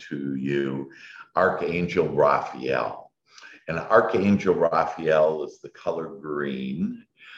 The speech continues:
this beautiful emerald green healing.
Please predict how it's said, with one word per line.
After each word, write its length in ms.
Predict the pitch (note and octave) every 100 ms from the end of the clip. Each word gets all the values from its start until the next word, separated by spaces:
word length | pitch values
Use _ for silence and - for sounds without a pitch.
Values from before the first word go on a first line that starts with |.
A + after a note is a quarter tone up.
| -
this 400 | - D2+ D2+ -
beautiful 1040 | - F2 G2 F#2 - F2 E2 E2 E2 E2 D#2+
emerald 680 | D#2 F2+ F2 D#2+ D#2 D2+ - _
green 840 | - D2+ D#2 E2 E2 D#2+ D#2+ D#2+ D#2 _ _ _
healing. 880 | - - G2 F2+ D#2+ C#2 A#1+ G#1+